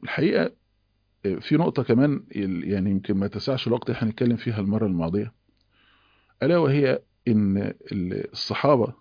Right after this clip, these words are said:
صح عنهم بإسناد صحيح، آه، صريح، صح عن ابن عباس وعن علي وعن عمر رضوان الله على الجميع، إن لما كانوا يقرأوا "سبح اسم ربك الأعلى"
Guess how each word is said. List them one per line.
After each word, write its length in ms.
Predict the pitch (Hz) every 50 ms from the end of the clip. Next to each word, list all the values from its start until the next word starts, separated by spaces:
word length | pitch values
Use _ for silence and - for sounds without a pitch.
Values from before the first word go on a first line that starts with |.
| _ _ _ _ _ -
صح 340 | - - 143 - - - 113
عنهم 440 | 113 127 135 117 107 101 95 92
بإسناد 460 | 87 - - - - 117 120 123 117 110
صحيح، 560 | - - - - 117 101 - - - - _ _ _ _ _ _ _ _ _ _ _ _ _ _ _ _ _ _ _ _ _ _ _ _ _ _ _ _ -
آه، 440 | 90 87 87 90 90 - - - - -
صريح، 580 | - - 123 120 110 85 - - - - - - _ _ _ _ _ _ _ _ _ _ _ _ _ _ _ _ _ _ _ _ _ -
صح 260 | - - 147 - -
عن 100 | 110 104
ابن 160 | 101 87 92 87
عباس 680 | 80 85 80 80 101 123 139 143 131 120 - - -
وعن 160 | 98 95 92
علي 440 | - - 165 - 123 135 139 123 117
وعن 260 | 110 101 - 92 87
عمر 420 | 80 90 120 131 120 113 - - - - - -
رضوان 240 | 98 92 104 110 107
الله 140 | 98 101 101
على 160 | 98 92 90
الجميع، 400 | 85 95 107 107 123 113 101 - - _ - - - - _ _ _ _ _ _ _ _ _ _ - 110
إن 40 | 98
لما 200 | 120 135 143 131
كانوا 260 | - 190 208 214 185
يقرأوا 340 | - - 143 175 165 143 120
"سبح 340 | - 170 151 127 - -
اسم 180 | 143 - - 127
ربك 300 | 117 110 101 139 120 110
الأعلى" 360 | 90 90 92 95 101 127 160